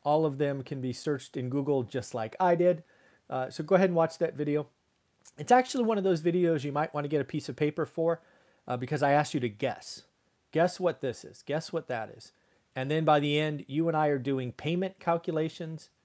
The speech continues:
and you realize that, yes, a house that cost forty grand more today actually costs you three hundred dollars less a month. So again, thank you for all the wonderful feedback on that video. To people who watched it and said, "Hey,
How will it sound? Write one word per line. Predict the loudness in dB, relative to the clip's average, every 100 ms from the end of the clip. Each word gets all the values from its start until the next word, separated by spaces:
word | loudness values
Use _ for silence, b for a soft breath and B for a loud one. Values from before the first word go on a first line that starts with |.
| _ _ _ _
and | -6 -4
you | -2
realize | 2 2 4 2 2 0
that, | -6 -2
yes, | -2 -2 -10 -20 _ _ _ _ _ _ -10
a | -2
house | 0 0
that | -2 -8
cost | -4 -4 -6 -14
forty | -6 -2 -2 -2
grand | -2 -4 -4
more | -4 -4 -4 -8 -12
today | -10 -4 -4 -4 -8 -16 _ _ _ _ _ _ _ _
actually | -4 -4 -6 -6
costs | -6 -4 -4 -4 -12 -10
you | -10 -10
three | -10 -8 -6
hundred | -6 -6
dollars | -6 -4 -6 -8
less | -6 -6 -8 -14 -18 _
a | -12
month. | -10 -10 -12 _ _ _ _ _ _ _ _ _ _ _ _ _ _ b b b b b b b
So | 8 10
again, | 10 8
thank | 8 6
you | 2
for | 8
all | 10 10
the |
wonderful | 8 6 4 2
feedback | 2 4 4 4
on | 2
that | 2 2
video. | 2 4 2 -2
To | 0 2
people | 2 2 2
who |
watched | 8 8 8 4 2
it | 2
and | 0 -4
said, | 4 6 6
"Hey, | 6 6 6 2